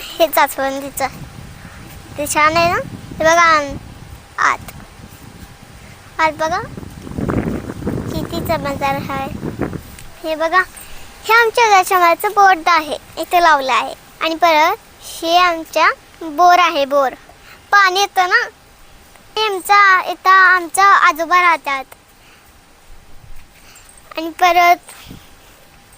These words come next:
इथं आम्ही झेंडा लावतो. आणि परत बघा झेंडा किती छान आहे. आणि बघा वरती. आणि बघा ही कुत्रा आहे.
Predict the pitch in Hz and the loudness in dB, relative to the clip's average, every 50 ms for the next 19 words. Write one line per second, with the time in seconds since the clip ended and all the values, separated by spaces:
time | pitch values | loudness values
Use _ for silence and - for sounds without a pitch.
0 | - - - - - - - - - - - - - - - - - - - - | -20 -20 -20 -20 -20 -20 -20 -20 -20 -20 -20 -20 -20 -20 -20 -20 -20 -20 -20 -20
1 | - - - - - - - - - - - - - - - - - - - - | -20 -20 -20 -20 -20 -20 -20 -20 -20 -20 -20 -20 -20 -20 -20 -20 -20 -20 -20 -16
2 | - - 349 - 381 392 392 403 427 440 427 453 427 392 359 349 359 370 370 349 | -12 -12 -6 -2 0 0 0 0 0 0 0 0 -2 0 2 4 4 6 6 4
3 | 320 - 311 302 302 302 302 294 311 - - - - 330 320 339 349 339 311 359 | 2 2 0 2 4 4 4 2 0 -4 -10 -10 -8 -6 -2 0 0 0 -2 -4
4 | 330 311 370 392 403 415 427 392 - - 320 330 392 415 339 320 302 339 339 339 | -6 -4 -2 0 0 0 0 -2 -6 -8 -4 -2 0 0 0 0 -2 -2 -4 -4
5 | 349 330 - - 349 330 320 320 311 311 370 403 349 330 349 339 339 339 339 370 | -6 -8 -6 -6 -4 -4 -4 -6 -8 -10 -12 -12 -10 -6 -2 0 0 2 4 4
6 | 381 370 339 302 277 - - - 277 262 262 - - - - - - - - - | 4 4 2 0 0 -4 -10 -18 -16 -16 -16 -18 -20 -20 -20 -20 -20 -20 -20 -20
7 | - - - - - - - - - - - - - - - - - - - - | -20 -20 -16 -14 -14 -14 -16 -16 -18 -20 -20 -20 -20 -20 -18 -18 -18 -10 -4 -2
8 | 359 381 392 349 392 381 427 415 440 403 - 370 - - - 320 302 320 339 339 | 0 2 2 4 4 4 4 4 2 2 0 -2 -6 -4 -2 0 2 4 4 2
9 | 330 - - - 285 285 285 190 190 | 2 0 -4 -4 -2 -2 0 -2 -2